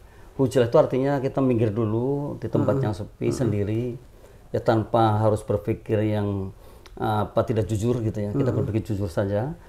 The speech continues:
Speaker 1: Katakan pada diri kita, kita ingat-ingat lagi apa yang
Speaker 2: Hmm.
Speaker 1: kita perbuat dari pagi sampai sorenya, sampai malamnya.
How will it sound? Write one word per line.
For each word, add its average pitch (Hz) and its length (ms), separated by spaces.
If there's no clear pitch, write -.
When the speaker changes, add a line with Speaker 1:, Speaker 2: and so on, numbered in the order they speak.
Speaker 1:
Katakan 117 300
pada 107 140
diri 101 200
kita, 120 480
kita 135 400
ingat-ingat 131 520
lagi 117 340
apa 123 220
yang 123 100
Speaker 2:
Hmm. 139 60
Speaker 1:
kita 117 80
perbuat 113 340
dari 107 140
pagi 107 180
sampai 104 240
sorenya, 104 380
sampai 107 200
malamnya. 98 460